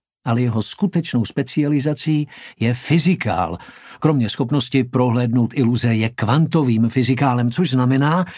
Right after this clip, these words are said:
že může měnit fyzikální vlastnosti věcí na kvantové úrovni.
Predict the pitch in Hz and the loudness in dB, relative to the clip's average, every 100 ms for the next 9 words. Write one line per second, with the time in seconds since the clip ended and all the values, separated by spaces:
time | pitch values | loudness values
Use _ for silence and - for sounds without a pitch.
0 | - 117 147 202 160 120 156 180 135 - | -8 0 2 4 4 2 4 2 2 0
1 | 180 165 196 185 180 143 117 156 - 175 | 0 2 2 2 2 0 0 -2 0 -2
2 | - 107 160 - 160 147 - - - 135 | -2 0 0 0 0 0 -10 -8 0 0
3 | 131 160 160 160 143 147 147 127 95 85 | 2 0 2 0 0 2 2 2 0 -6
4 | - | -16